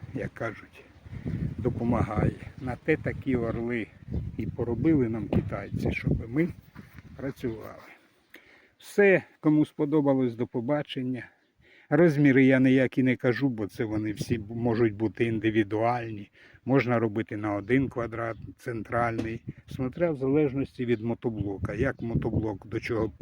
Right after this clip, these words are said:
більше пристосований, ось, бо в мене він пристосований більше, щоб,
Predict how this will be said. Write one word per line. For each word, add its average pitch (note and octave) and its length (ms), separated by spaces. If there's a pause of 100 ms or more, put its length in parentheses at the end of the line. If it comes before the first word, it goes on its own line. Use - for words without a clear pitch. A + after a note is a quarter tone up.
(180)
більше A#2 400
пристосований, D3+ 1040
ось, C3+ 220 (520)
бо A2 140
в A2 60
мене A2+ 280
він A2+ 160
пристосований A#2 960 (320)
більше, A2+ 420
щоб, A2+ 240